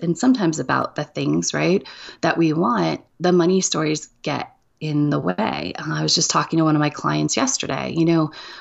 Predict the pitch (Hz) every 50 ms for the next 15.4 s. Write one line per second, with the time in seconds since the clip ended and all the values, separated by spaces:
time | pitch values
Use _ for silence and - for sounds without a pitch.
0 | - - - 214 208 202 208 196 185 180 185 196 185 - - 170 160 160 151 151
1 | 151 151 151 - 165 - - - - - - - 165 160 156 156 156 151 147 147
2 | 147 143 147 147 143 143 139 143 143 - - 214 202 - - - - - - -
3 | - - - - - - - - - - 160 156 151 151 - 165 156 - 175 170
4 | 165 165 160 151 151 147 151 147 151 151 151 151 - - 156 147 139 143 170 -
5 | - - _ - 165 160 156 160 147 143 143 - 143 139 139 151 214 220 - -
6 | - - - - - - - - 185 190 - - 190 190 196 196 190 185 170 -
7 | 175 190 185 190 208 208 196 - - - - - - - - - - 190 185 -
8 | - 170 170 170 175 160 143 - 208 240 262 285 294 320 285 - - - 165 160
9 | 180 - - - - - 147 - - - 160 165 160 160 156 151 151 - - -
10 | - 151 147 151 156 151 - 160 147 147 147 143 147 156 175 196 196 196 196 190
11 | 180 175 - 180 170 175 170 - - 160 156 156 156 147 143 139 139 139 143 151
12 | 160 175 185 185 - - 190 175 - 185 165 - - - - - 185 180 180 175
13 | 180 175 170 165 165 156 151 151 156 170 208 262 254 185 - - 160 165 156 -
14 | 185 175 175 - 190 220 220 180 - - - 165 165 - 156 143 131 62 64 -
15 | - 196 190 202 220 214 160